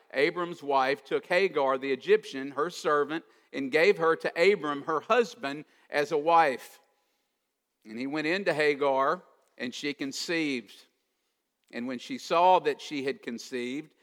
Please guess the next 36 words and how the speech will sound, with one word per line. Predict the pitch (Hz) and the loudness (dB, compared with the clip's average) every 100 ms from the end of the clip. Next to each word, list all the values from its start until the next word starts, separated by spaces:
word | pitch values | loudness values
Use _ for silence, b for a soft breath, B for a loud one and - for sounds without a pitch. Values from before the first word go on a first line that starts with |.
| _ | _
she | - 156 | -12 -8
looked | 131 135 156 - | -2 2 2 0
with | 139 143 | -6 -6
contempt | - 127 - - 202 147 120 - | -8 -8 -8 -6 -2 -2 -4 -10
on | 135 135 | -10 -8
her | 131 | -6
mistress. | 127 156 - 135 107 - - _ _ _ _ _ _ _ | -4 -6 -8 -10 -10 -14 -20 _ _ _ _ _ _ _
And | - 123 | -10 -8
Sarai | - 170 175 165 151 | -2 2 4 6 6
said | 139 - 160 | 4 0 0
to | 143 135 156 | 0 2 0
Abram, | 156 139 139 139 b b b | 0 -4 -6 -10 b b b
"May | 147 160 | 0 0
the | 156 | 2
wrong | 143 165 190 196 165 | 2 4 4 2 0
done | 185 214 | 0 0
to | 185 | -2
me | 151 151 | -2 -2
be | 156 165 | 0 0
on | 175 185 185 | 2 0 -2
you. | 208 240 165 107 _ _ _ _ _ _ _ _ _ _ _ _ _ _ - | -2 0 -2 -6 _ _ _ _ _ _ _ _ _ _ _ _ _ _ -12
I | 117 | -6
gave | 123 156 151 | 2 2 2
my | 156 | 0
servant | 147 - 180 196 165 127 | 0 2 2 2 -2 -8
to | 143 | -6
your | 151 160 | -2 -2
embrace, | 143 131 165 180 165 160 - | 0 2 4 4 2 -6 -12
and | 135 131 | -10 -8
when | 147 | -8
she | 135 - | -10 -12
saw | - 180 180 180 | -4 2 4 4
that | 156 147 | 2 -4
she | - 165 160 | -6 -4 -2
had | 151 | -2
conceived, | - 139 - 233 226 156 151 - | -6 -12 -6 -2 0 0 -4 -10